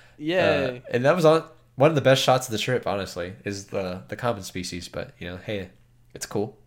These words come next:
Speaker 1: All right,
Speaker 2: I'm not
Speaker 1: so
Speaker 2: complaining.
Speaker 1: you post the nictitated membrane, I'll post the eye. <laughs> Just kidding.
Speaker 2: But I like the eye one better.
Speaker 1: Nah, I'm joking, yeah.
Speaker 2: <laughs> But, no, it's all good. I, I get it. Uh,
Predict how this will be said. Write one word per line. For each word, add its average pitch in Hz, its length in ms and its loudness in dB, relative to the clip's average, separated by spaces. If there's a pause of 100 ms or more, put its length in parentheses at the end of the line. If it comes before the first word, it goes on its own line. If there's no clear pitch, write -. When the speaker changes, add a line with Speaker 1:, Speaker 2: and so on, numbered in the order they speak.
(140)
Speaker 1:
All 135 100 -2
right, 160 160 0
Speaker 2:
I'm 110 60 -14
not 107 100 -10
Speaker 1:
so 131 180 -4
Speaker 2:
complaining. 104 380 -8
Speaker 1:
you 135 180 -8
post 156 320 -6
the 147 60 -10
nictitated 139 480 -8
membrane, 143 400 -8
I'll 123 100 -8
post 131 320 -14
the - 140 -16
eye. 143 200 -14 (420)
<laughs> - 420 -20
Just - 160 -20
kidding. 117 200 -12 (380)
Speaker 2:
But 139 80 0
I 143 60 4
like 151 220 0
the 151 140 2
eye 135 160 4
one 147 180 4
better. 123 440 2
Speaker 1:
Nah, 147 260 8
I'm - 120 0
joking, 123 380 -4
yeah. 127 160 -6
Speaker 2:
<laughs> 127 40 -10
But, 151 240 6 (520)
no, 135 320 6
it's 131 100 2
all 131 140 6
good. 107 240 -2
I, 67 200 -2 (200)
I 120 100 -4
get 101 160 -2
it. - 280 -8
Uh, 113 220 0